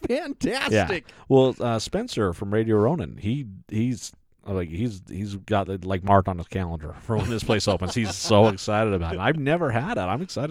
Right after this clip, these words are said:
Speaker 2: to try it.
Speaker 1: I would too, except a brand new place in Utah always is really crowded for the first several
Speaker 2: Oh,
Speaker 1: weeks.
Speaker 2: yeah. I'm not
Speaker 1: and
Speaker 2: going. Si-,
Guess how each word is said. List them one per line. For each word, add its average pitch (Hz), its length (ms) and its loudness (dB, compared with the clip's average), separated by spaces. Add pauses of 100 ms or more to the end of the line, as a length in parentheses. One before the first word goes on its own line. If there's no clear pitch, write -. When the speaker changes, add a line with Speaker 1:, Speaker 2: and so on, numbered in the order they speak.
Speaker 2:
to - 0 -
try 190 260 -6
it. - 80 -10 (200)
Speaker 1:
I 123 80 2
would 131 180 2
too, 120 220 0
except 104 340 -4
a 110 60 -4
brand 123 320 -2
new 139 100 -2
place 123 320 -2
in 110 80 -8
Utah 104 460 0
always 117 480 2
is 101 200 -6
really 120 280 0
crowded 104 480 0
for - 140 -12
the 95 100 -6
first 104 300 -6
several 104 280 2
Speaker 2:
Oh, 127 40 8
Speaker 1:
weeks. 104 100 6
Speaker 2:
yeah. 92 100 0 (100)
I'm 147 60 4
not 139 80 6
Speaker 1:
and 123 60 2
Speaker 2:
going. 117 160 2
Si-, 113 160 -6